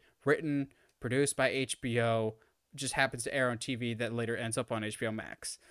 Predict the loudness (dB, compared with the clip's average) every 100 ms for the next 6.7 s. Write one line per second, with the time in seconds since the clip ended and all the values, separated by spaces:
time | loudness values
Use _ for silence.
0 | -20 _ 0 0 2 -2 -2 2 6 8
1 | 8 4 _ _ _ _ _ _ 0 4
2 | 4 4 0 -4 -10 _ _ _ _ _
3 | _ _ -12 -6 -4 -2 -2 -2 -2 -2
4 | 0 2 2 2 2 2 0 0 0 0
5 | 4 4 2 -8 -20 -8 -6 0 2 2
6 | 0 0 2 0 0 -2